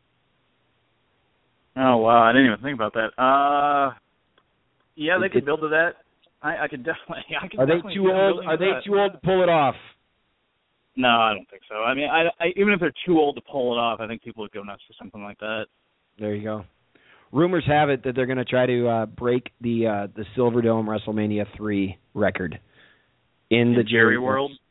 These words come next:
Speaker 2: Yep,
Speaker 1: Yeah.
Speaker 2: down in Dallas. It's the place to do it. A-, as much as, uh, Jerry World is Jerry World, it certainly is.
Speaker 1: Well,
Speaker 2: Hey, oh,
Speaker 1: real
Speaker 2: go ahead.
Speaker 1: quick,
Speaker 2: Yes,
Speaker 1: talking
Speaker 2: sir.
Speaker 1: wrestling before we get out of here.
Speaker 2: Oh,
Speaker 1: I don't
Speaker 2: I
Speaker 1: know
Speaker 2: wanna
Speaker 1: if you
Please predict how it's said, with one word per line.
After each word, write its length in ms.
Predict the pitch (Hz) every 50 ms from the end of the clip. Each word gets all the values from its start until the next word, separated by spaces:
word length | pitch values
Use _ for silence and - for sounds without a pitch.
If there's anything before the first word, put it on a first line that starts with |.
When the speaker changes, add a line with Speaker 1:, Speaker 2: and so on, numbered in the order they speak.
| _ _ _ _ _ _ _
Speaker 2:
Yep, 340 | - 107 113 117 117 120 120 -
Speaker 1:
Yeah. 340 | - - _ _ _ 120 113
Speaker 2:
down 160 | 110 110 117
in 80 | 113
Dallas. 320 | 107 110 107 101 101 107 110
It's 140 | 135 123 -
the 80 | 127 113
place 260 | - 139 139 135 123 - -
to 60 | 120
do 200 | 117 123 123 120
it. 160 | 113 110 - -
A-, 300 | 113 113 110 107 107 113
as 60 | 110
much 240 | 120 123 123 131 120 127
as, 160 | 127 123 120
uh, 220 | 131 123 123 120 113 - - 117 117
Jerry 360 | 113 110 127 123 127 127 127
World 300 | 127 127 131 135 135 135
is 60 | 123 120 123
Jerry 240 | 127 143 139 127 113
World, 300 | 113 110 104 101 98 98 104 _ _ _ _ _ _ _ _ -
it 120 | 113 104 -
certainly 360 | - 120 113 110 110 110 107
is. 220 | 104 104 104 98 95 - - -
Speaker 1:
Well, 220 | 123 120 123 - - _ _ _ _
Speaker 2:
Hey, 240 | - 208 190 - - _ _ _ _ -
oh, 60 | 131
Speaker 1:
real 180 | 139 156 156 143
Speaker 2:
go 80 | 131 123
ahead. 120 | 120 110
Speaker 1:
quick, 200 | 139 127 113 - - - _ _ _ _ _ _ _ _
Speaker 2:
Yes, 180 | 110 127 135 131
Speaker 1:
talking 180 | 120 131 156
Speaker 2:
sir. 80 | 113 117
Speaker 1:
wrestling 340 | 113 107 - - 113 107 104
before 280 | 107 - - 110 104
we 80 | 104 104
get 100 | 107 104
out 140 | 107 107 104
of 60 | 104 107
here. 120 | 101 - _ _ _ _ _ 110
Speaker 2:
Oh, 60 | 110
Speaker 1:
I 20 |
don't 60 | 113 117
Speaker 2:
I 100 | 117 120
Speaker 1:
know 80 | 120 123
Speaker 2:
wanna 120 | 123 120
Speaker 1:
if 40 | -
you 80 | 120 120